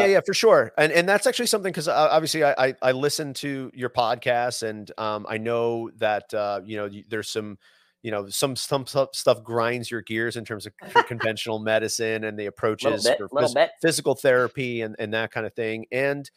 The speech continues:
Speaker 2: you know what? I, I, I, I have much more of a neutral ap-, approach to a lot of these things now, because at the end of the day,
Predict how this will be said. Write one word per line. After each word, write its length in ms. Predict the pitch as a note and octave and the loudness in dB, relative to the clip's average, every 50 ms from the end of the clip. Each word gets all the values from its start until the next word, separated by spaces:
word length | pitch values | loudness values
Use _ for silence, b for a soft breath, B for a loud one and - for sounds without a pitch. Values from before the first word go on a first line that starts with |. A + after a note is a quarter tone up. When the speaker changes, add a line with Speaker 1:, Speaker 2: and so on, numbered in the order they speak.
| b b b b b b b b - | b b b b b b b b 0
Speaker 2:
you 100 | D3 E3 | 2 4
know 120 | F#3+ F#3+ | 6 6
what? 160 | F#3+ F#3+ F3+ - | 6 6 6 4
I, 100 | - D3 - - | 2 0 0 -2
I, 100 | B2 - - - | -4 -6 -2 0
I, 260 | C3 D#3 D#3+ E3 - - _ _ _ _ | 2 2 2 2 -2 -6 _ _ _ _
I 80 | - C#3+ | 0 2
have 180 | E3 G3 G3 F3+ | 2 2 2 2
much 220 | F#3+ A3 A3 - | 0 -2 -2 -2
more 160 | A#3 A#3 G#3+ | -2 -2 -2
of 80 | F3+ C#3+ | 0 -2
a 40 | B2+ | -2
neutral 420 | A#2 A#2+ C#3 - - D3 C3+ B2+ | -4 -4 -4 -2 -2 -2 0 0
ap-, 280 | A#2+ - - - B2+ - | -2 0 0 0 0 0
approach 500 | - A2+ - - - B2 B2 C3 - - - | 0 -2 -4 0 0 2 2 0 -2 -8 -8
to 140 | - C#3 C3 | -4 -4 0
a 40 | |
lot 200 | B2+ B2+ B2+ C3 | 2 2 2 2
of 60 | C3 C3 | 0 -2
these 180 | C3 A#2+ - | -6 -8 -8
things 320 | - D3 C#3+ C#3 C3 - C#3 | -8 -8 -8 -8 -8 -8 -6
now, 240 | C3+ C3 C3 C3+ | -6 -4 -4 -4
because 480 | B2 B2+ B2 - - C3+ B2+ B2 A#2+ - | -6 -8 -10 -4 0 0 0 2 0 -2
at 140 | - A#2+ - | -6 -8 -8
the 120 | B2 - | -6 -6
end 140 | A#2+ C3 D3+ | -6 -6 -4
of 80 | E3 D3 | -6 -8
the 60 | D3 | -4
day, 420 | A2 A2+ A2 A2+ B2 C#3 D#3+ F3 | -2 0 2 2 2 0 -2 -4